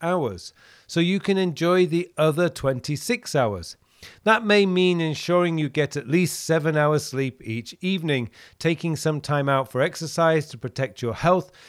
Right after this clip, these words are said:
and for spending quality time with the people that matter to you. That, to me, is the best reason for getting better at managing time and being more productive.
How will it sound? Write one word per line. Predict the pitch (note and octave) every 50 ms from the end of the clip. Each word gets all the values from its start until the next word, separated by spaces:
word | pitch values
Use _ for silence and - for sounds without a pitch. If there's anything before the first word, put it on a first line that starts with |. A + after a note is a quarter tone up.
| - -
and | E3+ D#3+ -
for | - F#3
spending | D#3 - - - F#3 F3+ F3+ F3 D#3 F3+ F3 D3+ - _ _ _ _ _
quality | - - - - C#3+ C3 C#3 E3+ G#3+ A#3 G#3+ F3+ - - C3+ B2
time | A#2+ - A2+ A2 A2 A2 A2 G#2 G#2+ G#2
with | B2 C3+ -
the | - D3
people | D3+ - - C3+ A#2+ A#2+ - - B2+ B2+ A#2
that | B2+ C3 A2 A2+
matter | A2+ A#2 G#2 - - A2+
to | F2+ - - A#2
you. | A2+ C3+ F3 F#3 E3 A2 E2 - _ _ _ _ _ _ _ _ _ _ _ _ _ _ - - _ -
That, | C3+ D3+ G3 G3 D3+ B2 - - - - _ _ _ _ _
to | - - A3
me, | G#3 F3+ D#3 C#3+ C3 C3 B2 - _ _
is | - C#3+ B2+ -
the | D#3 C3+
best | G#2+ - - C#3+ D3+ D3 - - -
reason | C3 C3 C3 B2 G2+ A#2 A#2+ A#2 G2+ - - _ _
for | - - C3
getting | A2 C#3 A#2 - - C3+ B2 A2+
better | F#2+ - A2+ A2 - - C#3 C3+
at | B2 C3 C3
managing | B2+ A2+ A#2 B2 C3 B2 - - C3 C3 A#2
time | - - F3 F3 F#3 F#3 F#3 F3 D3 - - - - _ _ - _ _ _ _ -
and | E3 F3 F#3+ F3 D3 B2+ A2+
being | A#2+ B2+ C3 C3 C3 B2+ B2
more | A#2 A2+ G#2+ G#2 G2+
productive. | - - A#2 G#2 D#3 E3 D#3+ - - - A2+ F2+ -